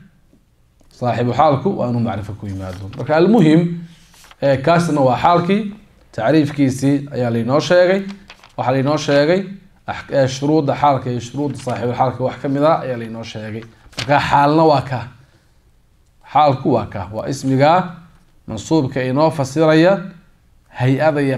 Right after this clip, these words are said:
qaabka qarsoon. Ee, ciddan waxa weeyaan xaalka leh ay leedahay waa ka inoo fasiraya ayaa xaal la yidhaahdaa. Waa inuu xaalkaasi noqdaa nakiro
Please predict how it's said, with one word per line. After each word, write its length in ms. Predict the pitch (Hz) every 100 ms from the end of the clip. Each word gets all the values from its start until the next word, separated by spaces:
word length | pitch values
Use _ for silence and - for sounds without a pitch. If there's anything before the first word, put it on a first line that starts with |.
| 135
qaabka 440 | 156 131 - 156 160 - - _ -
qarsoon. 800 | 127 120 - 131 131 135 127 123 - - _ _ _ _ _ _ _
Ee, 180 | 123 123 165
ciddan 480 | 156 165 160 143 - _ _ _ -
waxa 180 | 151 143
weeyaan 540 | 151 151 147 139 123
xaalka 500 | - - 170 143 - 131
leh 120 | 127
ay 180 | 117 127
leedahay 600 | 139 185 202 147 123 113 92 - _ _ _ _ _ _ _ _ _ _ _
waa 120 | 123 117
ka 120 | 120
inoo 240 | 120 131 127
fasiraya 520 | 117 - 117 101 90 - _ _ _ _ _ -
ayaa 160 | 113 -
xaal 200 | 120 104
la 60 | 95
yidhaahdaa. 420 | 87 85 90 82 - _ _ _ - _ _ _ _ _ -
Waa 180 | 127 139
inuu 220 | 143 127
xaalkaasi 540 | 131 147 131 127 110 123
noqdaa 500 | 123 123 147 185 -
nakiro 420 | 120 - 143 165